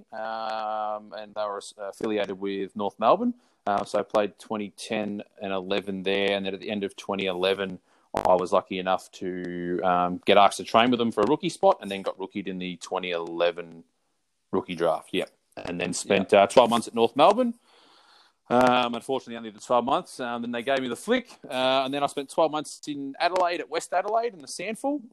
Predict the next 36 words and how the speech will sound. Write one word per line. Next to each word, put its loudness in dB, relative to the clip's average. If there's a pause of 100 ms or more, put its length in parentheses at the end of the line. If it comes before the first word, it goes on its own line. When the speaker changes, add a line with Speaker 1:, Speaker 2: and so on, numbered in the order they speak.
Speaker 1:
uh, -8
Speaker 2:
Yep. 4
Speaker 1:
and -10
then -14
came -4
back 4
and -12
went -10
to -8
Williamstown -6
for 0
two 0
years, -2
and -10
then -8
finished -4
up 6
at 2
Speaker 2:
Yep. -2
Speaker 1:
the 2
end 0
of -2
fifteen. -2 (800)
Speaker 2:
So 4
how'd 8
you, 0
how'd 0
you -4
find -4
that, -2
mate? -2
I, -4 (180)
like, -4
I -6
talked -6
to -2